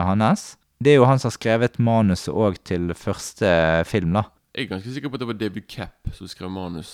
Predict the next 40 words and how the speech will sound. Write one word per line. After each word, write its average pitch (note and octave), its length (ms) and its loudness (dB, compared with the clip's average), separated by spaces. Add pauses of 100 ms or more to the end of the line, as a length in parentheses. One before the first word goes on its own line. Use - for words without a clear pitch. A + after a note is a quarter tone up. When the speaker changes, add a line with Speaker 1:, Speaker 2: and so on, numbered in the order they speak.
(200)
Speaker 2:
på E2 180 -14
fir-, - 240 -14 (180)
film A#2 280 -6
nummer G2+ 180 -4
en G2+ 180 -4
og G#2 140 -8
to. C3 140 -6 (360)
Speaker 1:
Sammen F#2 540 -2
med F2+ 320 -2
David, F2 480 -2
eh, E2 280 -2
Koepp. - 380 -8
Speaker 2:
Koepp. - 140 -14 (100)
Speaker 1:
Ja. F2+ 220 -4
Speaker 2:
Koepp. F2+ 420 -8
Speaker 1:
Mm, G#2 140 -4
mm. E2+ 160 -4 (1040)
Jo B2+ 160 4
da. F#2+ 80 6 (240)
Speaker 2:
Ok. - 180 -8
Speaker 1:
Eh, A#2 540 2
for C#3+ 180 6
at, - 180 4
eh, A#2+ 220 6 (520)
og B2 120 0
grunnen C3+ 300 6
til G#2+ 160 2
det A2+ 80 6
er A#2+ 80 8
jo G#2+ 80 6
det A#2+ 100 6
at A2 140 2 (100)
Crichton G#2+ 540 0 (200)
er G#2+ 280 2
jo, F2+ 160 2 (160)
eh, E2+ 500 0 (640)
og, G2+ 340 2 (480)
han A2 160 0
er G2 260 2
jo F#2 140 -2